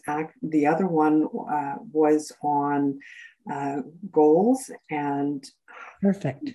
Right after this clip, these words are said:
Speaker 1: moving into how do you meet your goals. And the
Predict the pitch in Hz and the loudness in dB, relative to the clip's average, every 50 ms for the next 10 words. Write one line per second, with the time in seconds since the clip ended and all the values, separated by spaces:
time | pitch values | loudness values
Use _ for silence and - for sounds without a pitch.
0 | _ - 165 160 165 170 175 170 185 170 165 156 - - 160 165 160 160 156 - | _ -4 -2 2 2 2 4 4 2 2 2 2 2 2 4 4 4 2 0 -4
1 | - 156 147 143 143 135 - - 160 165 165 160 160 160 165 185 185 202 202 185 | -6 -4 -4 -2 -2 -4 -4 -4 -2 -2 -2 -2 0 2 2 4 4 4 2 0
2 | - - - 170 170 185 190 185 - 185 180 170 170 165 165 175 190 208 202 - | -2 -2 0 2 2 2 0 0 -2 -2 -2 2 2 2 4 4 2 0 -2 -6
3 | - - - - - - - - _ - 170 175 170 160 165 170 165 160 - | -14 -20 -20 -20 -20 -20 -20 -12 _ 0 2 2 2 2 2 2 2 2 0